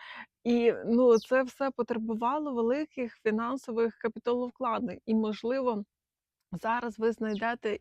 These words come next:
і інвестора, спонсора для себе. Або, можливо, в цей період часу,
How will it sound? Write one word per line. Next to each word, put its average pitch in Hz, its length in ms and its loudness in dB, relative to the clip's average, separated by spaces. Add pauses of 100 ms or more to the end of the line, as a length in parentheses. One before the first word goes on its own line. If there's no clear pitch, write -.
і 220 160 -6
інвестора, 220 760 -2
спонсора 233 640 -4
для 185 240 -4
себе. 170 400 -4 (420)
Або, 220 240 4
можливо, 247 500 0
в 214 60 -4
цей 262 180 -2
період 254 440 -2
часу, 240 420 -2